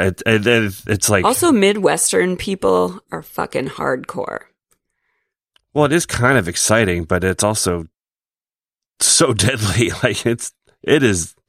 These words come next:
Speaker 1: you can, e-, even if you're not near it, like,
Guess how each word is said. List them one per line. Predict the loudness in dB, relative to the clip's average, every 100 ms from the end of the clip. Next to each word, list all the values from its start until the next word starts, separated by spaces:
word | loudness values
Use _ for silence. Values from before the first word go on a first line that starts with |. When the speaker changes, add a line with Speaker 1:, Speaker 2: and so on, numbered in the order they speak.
| _ _ _ _ _ _ _ _ _ -2
Speaker 1:
you | 0
can, | 2 2 2
e-, |
even | 2 4 4 4 2
if | 4
you're | 2 4
not | 2 2
near | 4 4 6 4
it, | 4 2
like, | 2 0